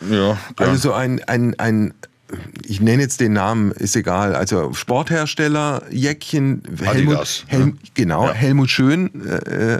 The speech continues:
Speaker 2: hat's
Speaker 1: Gedächtnisjacke.
Speaker 2: Ge-, Gedächtnisjacke, dann, äh, ein bräunliches Hemd und eine, eine unfassbar schöne, gut aussehende Krawatte.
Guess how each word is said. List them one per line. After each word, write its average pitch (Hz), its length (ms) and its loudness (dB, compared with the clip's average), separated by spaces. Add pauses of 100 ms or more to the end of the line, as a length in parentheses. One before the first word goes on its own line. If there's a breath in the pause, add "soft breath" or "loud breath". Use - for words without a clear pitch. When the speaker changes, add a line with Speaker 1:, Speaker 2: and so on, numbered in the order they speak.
Speaker 2:
hat's - 120 -2
Speaker 1:
Gedächtnisjacke. 101 720 0
Speaker 2:
Ge-, 73 80 -4
Gedächtnisjacke, 156 880 -2 (480 loud breath)
dann, 120 240 4 (100)
äh, 120 160 -2
ein 113 220 0
bräunliches 147 680 0
Hemd 135 300 0
und 123 180 0
eine, 117 300 2 (340 loud breath)
eine 113 300 2 (320)
unfassbar 151 1200 2 (260)
schöne, 120 680 2 (400)
gut 135 340 2
aussehende 98 480 2
Krawatte. - 520 -6